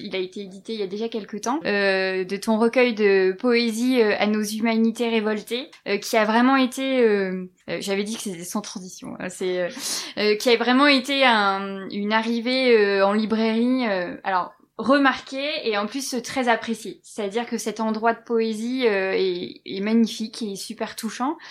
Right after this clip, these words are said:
Et, euh, et bon, bah, pour ceux qui, qui nous connaissent, vous savez que la poésie, euh, voilà, c'est, c'est ce que, ce qui, ce qui me porte beaucoup. Euh, je trouve que les mots, quand ils sont vivants comme ça, euh,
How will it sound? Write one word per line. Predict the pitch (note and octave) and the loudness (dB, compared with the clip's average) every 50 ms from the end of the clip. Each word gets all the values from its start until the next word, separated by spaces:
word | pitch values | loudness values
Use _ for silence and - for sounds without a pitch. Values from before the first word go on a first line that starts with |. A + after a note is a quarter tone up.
| - - - - - | -18 -18 -20 -14 -8
Et, | F#3 F#3+ F#3+ F#3+ | -4 -4 -2 -2
euh, | F#3 F3+ F3 E3+ E3+ E3+ E3 - - | -2 -2 -4 -4 -6 -8 -10 -10 -10
et | F3 F3 F3 | -10 -12 -10
bon, | F3+ F3+ | -10 -8
bah, | F3+ F#3+ F#3 | -6 -8 -8
pour | F#3 - G3+ - - | -8 -10 -14 -12 -10
ceux | - - A#3 A3 G#3+ G3+ F#3+ | -4 -2 0 0 0 0 -2
qui, | - - - F#3 F3 D#3+ D#3+ - _ | -6 -12 -14 -14 -14 -16 -16 -18 _
qui | - - - | -14 -10 -8
nous | G3 G3 - | -8 -6 -4
connaissent, | G#3+ G#3 G#3 G#3+ A3 G#3 - - G3 F3 | -4 -4 -2 -4 -6 -8 -10 -12 -14 -14
vous | F3+ F3+ | -14 -12
savez | - - G#3 G3+ G3 A3 A3+ A3 | -8 -4 -4 -2 -2 -2 -4 -4
que | - - G3+ F#3+ F3+ E3+ E3+ E3+ | -4 -4 -2 -2 -2 -2 -4 -4
la | E3+ F#3 F#3+ | -2 -4 -4
poésie, | F#3+ - G#3 G#3 G#3 G#3 G3+ F#3 G3 G#3 G#3+ G#3 G3+ F#3 | -4 -2 -2 0 0 0 -2 -4 -6 -6 -4 -2 -2 -2
euh, | F3 E3 D#3+ E3 - _ _ - - - _ _ - G3 | -2 -2 -6 -8 -12 _ _ -20 -20 -20 _ _ -2 0
voilà, | F#3+ F#3 F#3 | 0 2 0
c'est, | F3+ F3+ - F3+ E3 E3 E3 D#3 - _ _ - - - - - - _ - | -2 -4 -6 -6 -6 -6 -8 -10 -12 _ _ -20 -20 -20 -20 -20 -20 _ -20
c'est | - - F#3+ | -16 -14 -14
ce | F3+ - | -14 -14
que, | - - F3+ E3+ E3 D#3+ - D3+ - - - - - - - G3+ | -16 -16 -14 -12 -10 -10 -10 -10 -12 -12 -14 -14 -14 -14 -16 -16
ce | - - | -16 -14
qui, | - - F#3 E3+ E3 E3 | -14 -14 -14 -14 -16 -18
ce | E3 - - | -18 -18 -14
qui | - - G3 | -8 -4 -2
me | G#3 G#3+ G#3 | -2 -2 0
porte | - A#3+ A#3+ - - - A#3 | 2 0 0 0 0 -2 -2
beaucoup. | G3+ G3 A#3 B3 A#3+ - - C4+ C#4 C#4 | 2 2 2 2 0 0 0 0 2 2
Euh, | C4+ A#3+ G#3 | 2 2 0
je | F3+ | 0
trouve | - - G3+ - | -4 -12 -10 -4
que | - | -4
les | A3 G3+ G#3+ G#3+ | -2 0 2 4
mots, | A3 A3 A#3 B3+ B3+ B3 | 4 4 6 4 4 0
quand | A#3+ A#3+ G#3+ G#3 - | 0 -4 -6 -6 -6
ils | - | -8
sont | - G#3+ G3+ | -8 -8 -6
vivants | G3 G3 G#3+ A3+ G#3+ G#3+ A#3+ A#3+ B3+ B3+ | -6 -4 -4 -2 -2 0 0 0 0 -2
comme | A#3+ A3+ G#3 G#3 | -4 -4 -4 -6
ça, | G#3 - A#3+ A#3 A#3 A#3 G#3+ | -4 -2 0 2 2 2 2
euh, | G3 F3+ | 2 -2